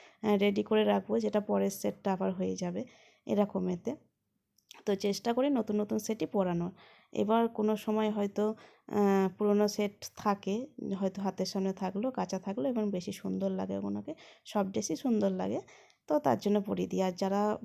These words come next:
উম, বলো আমাকে পুরোনো ড্রেসগুলো কী করি, তো পুরোনো ড্রেসগুলোও আমি ভক্তদের দিয়ে দিই। যখনই আমার পুরোনো ড্রেস হাতের সামনে থাকে, যদি মনে হয় এই ড্রেসটা মানে কোনো ভক্ত ধরুন, আহ, সেই সাইজের রাধারানী, রাধা গোবিন্দ আছে,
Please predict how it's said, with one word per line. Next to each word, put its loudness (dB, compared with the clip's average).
উম, 0
বলো 2
আমাকে 0
পুরোনো -2
ড্রেসগুলো -2
কী -4
করি, -6
তো 0
পুরোনো 0
ড্রেসগুলোও 0
আমি 0
ভক্তদের -2
দিয়ে -4
দিই। -8
যখনই 2
আমার 2
পুরোনো -2
ড্রেস 0
হাতের -4
সামনে -2
থাকে, -6
যদি -2
মনে 0
হয় -4
এই -2
ড্রেসটা -6
মানে 4
কোনো 2
ভক্ত 2
ধরুন, 2
আহ, 0
সেই 0
সাইজের 0
রাধারানী, -2
রাধা 0
গোবিন্দ -2
আছে, -4